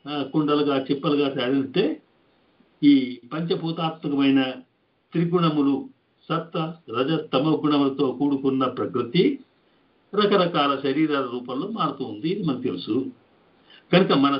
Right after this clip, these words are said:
శరీరము ఏంటిది? ఇది ప్రకృతి.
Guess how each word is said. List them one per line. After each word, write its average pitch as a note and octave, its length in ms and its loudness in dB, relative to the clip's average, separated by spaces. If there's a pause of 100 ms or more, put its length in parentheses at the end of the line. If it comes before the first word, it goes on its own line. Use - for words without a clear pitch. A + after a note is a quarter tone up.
శరీరము D3+ 720 -4 (800)
ఏంటిది? D#3 360 -6
ఇది G3 200 -4
ప్రకృతి. - 600 -4